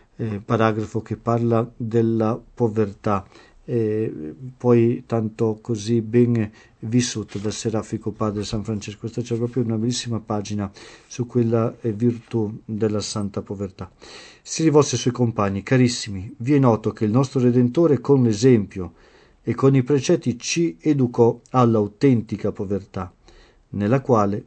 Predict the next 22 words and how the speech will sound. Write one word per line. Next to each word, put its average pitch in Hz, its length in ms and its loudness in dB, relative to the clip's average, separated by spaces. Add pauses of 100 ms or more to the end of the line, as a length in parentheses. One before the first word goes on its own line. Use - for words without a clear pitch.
ci - 140 -4
è - 20 -4
chiesto 107 380 -4
di 107 120 -2
essere 107 540 -2
liberi 175 680 0 (380)
e - 80 -2
sciolti 101 540 -2
dalla 107 320 0
preoccupazione 117 800 -2
dei 110 100 -2
soldi, 107 580 -4 (240)
della 110 380 4
roba, 104 400 0 (400)
senza 156 460 0
averne 120 320 4
cupidigia, 120 640 -4 (320)
senza 139 460 0
accumulare 113 580 2
tesori 95 500 -2
qua 101 220 -6
giù. 92 180 -16